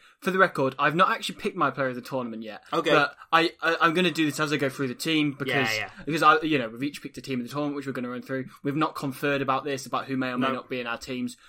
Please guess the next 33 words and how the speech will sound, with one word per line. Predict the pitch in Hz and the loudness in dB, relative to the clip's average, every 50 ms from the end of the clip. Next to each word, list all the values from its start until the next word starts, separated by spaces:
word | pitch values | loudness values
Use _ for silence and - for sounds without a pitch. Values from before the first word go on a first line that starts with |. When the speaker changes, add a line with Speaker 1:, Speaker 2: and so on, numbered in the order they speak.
| - - | -14 -8
Speaker 1:
Have | 156 165 | -2 -2
you | 202 | -2
picked | 202 - - - | -2 -2 -8 -10
a | 185 | -4
bench | - 190 208 196 - - | -2 -2 -2 -2 -6 -8
for | 208 202 | -4 -4
yours | 196 190 196 185 | -4 -4 -4 -8
as | 180 - | -8 -4
well? | 202 202 226 240 - _ _ - | -4 -4 -4 -4 -10 _ _ -4
Speaker 2:
I | 139 131 | -4 0
haven't. | 113 117 107 107 107 | 0 0 -2 -2 -6
I've | 107 107 - | -12 -12 -14
just | 107 - | -16 -14
picked | - 104 127 | -10 -4 -2
Speaker 1:
Oh, | 135 131 131 127 | 0 0 0 0
Speaker 2:
fifteen. | 127 135 120 | -2 -4 -6
Speaker 1:
okay. | 110 - - - - | -8 -8 -10 -4 4
I | 143 165 | 4 4
picked | - - 202 202 165 | 6 6 2 2 2
a | |
bench | 139 151 143 139 143 - - - | 0 2 2 2 0 -2 -10 -14
because | - 131 - 139 131 117 110 - - - - - - - _ - 127 | -12 -8 -6 -4 -6 -6 -8 -10 -12 -12 -12 -14 -16 -20 _ -12 -10
you | 120 | -10
know, | 113 107 104 | -8 -8 -6
but | 107 131 | -2 0
I'll | 127 139 139 | 2 2 2
run | 123 120 123 113 | 2 0 -8 -8
through | - - 110 | -8 -10 -12
that | 98 - 107 | -10 -10 -10
very, | - 101 98 95 90 | -10 -12 -12 -12 -14
very | - - - - | -16 -12 -8 -6
Speaker 2:
Okay. | 147 120 135 113 104 | -4 -2 -4 -4 -4
Speaker 1:
quickly. | - - 98 95 - | -6 -10 -12 -14 -18